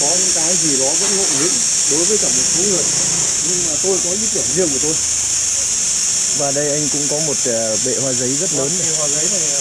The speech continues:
Speaker 1: tôi mới
Speaker 2: Mà
Speaker 1: mua về.
Speaker 2: cái độc đáo của nó ở đưa ra một cái tay hoành rất xa như này.
Speaker 1: Vâng, mới mua về Duy Xuyên. Cây này cũng xuất phát từ ở Thanh Hóa.
Speaker 2: Vâng.
Speaker 1: Thế khi mà tôi xem ảnh quay trở lại thì tôi quyết định tôi mua, tôi mua cây này là tôi không đến nhà tôi mua.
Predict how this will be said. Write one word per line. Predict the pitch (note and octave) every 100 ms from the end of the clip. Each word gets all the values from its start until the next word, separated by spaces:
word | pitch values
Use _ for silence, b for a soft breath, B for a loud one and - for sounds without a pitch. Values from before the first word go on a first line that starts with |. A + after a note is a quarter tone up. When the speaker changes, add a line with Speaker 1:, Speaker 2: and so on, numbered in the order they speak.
| -
Speaker 1:
tôi | -
mới | - - - B2
Speaker 2:
Mà | A#2+ A2+
Speaker 1:
mua |
về. | G#2+ - -
Speaker 2:
cái | -
độc | D#3 B2+
đáo | C3 E3+
của | E3
nó | A#2+
ở | D#3 C#3+ G#2+ G2+ G2 G2
đưa | D#3+ D3
ra | C#3+
một | B2+
cái | B2+
tay | D3+
hoành | C#3+ B2+ A#2
rất | F#3+ -
xa | D#3+ C#3
như | C3
này. | B2
Speaker 1:
Vâng, | - - - - -
mới | D#3+
mua | F3+ E3
về | D3
Duy | - -
Xuyên. | F3+ D#3+ -
Cây | F3
này | E3 - -
cũng | - -
xuất | -
phát | - - -
từ | - -
ở | - - -
Thanh | -
Hóa. | - - - - - - - - - -
Speaker 2:
Vâng. | B2 -
Speaker 1:
Thế | - -
khi | - -
mà | - - - - - - - - - - -
tôi | - - - -
xem | - - -
ảnh | - -
quay | - -
trở | -
lại | - - - - -
thì | - - -
tôi | - - -
quyết | -
định | - -
tôi | - -
mua, | - - - - -
tôi | -
mua | - -
cây | -
này | - -
là | -
tôi | - - -
không | - -
đến | -
nhà | - -
tôi | - -
mua. | -